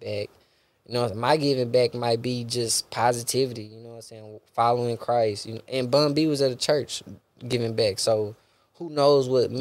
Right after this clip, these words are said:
Speaker 1: mental,
Speaker 2: what his mindset.
Speaker 1: what positive
Speaker 2: Right.
Speaker 1: mental health stuff going on in Bun B mindset, but it's, it's good to know that, bro, once these artists and these, like, people of power get to a certain level, it's like, bro,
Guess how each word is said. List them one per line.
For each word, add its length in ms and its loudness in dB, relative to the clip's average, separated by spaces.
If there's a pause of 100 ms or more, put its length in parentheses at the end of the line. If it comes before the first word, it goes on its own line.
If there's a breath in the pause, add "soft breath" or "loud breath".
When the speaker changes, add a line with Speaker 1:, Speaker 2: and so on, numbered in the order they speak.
Speaker 1:
mental, 160 2
Speaker 2:
what 60 4
his 140 4
mindset. 560 0
Speaker 1:
what 180 6
positive 400 6
Speaker 2:
Right. 60 2
Speaker 1:
mental 240 0
health 200 4
stuff 260 2
going 320 2
on 220 -2
in 200 -4
Bun 280 2
B 160 -4
mindset, 680 -2
but 340 4 (560 soft breath)
it's, 300 0
it's 160 -2
good 320 0
to 100 -4
know 180 2
that, 180 2
bro, 340 2 (600)
once 240 -2
these 380 -4 (120)
artists 460 2
and 220 -4
these, 440 -6
like, 380 -4
people 480 -10
of 280 2
power 360 -2
get 240 -4
to 140 -4
a 40 -2
certain 300 -4
level, 220 -8
it's 120 -18
like, 180 -20
bro, 280 -4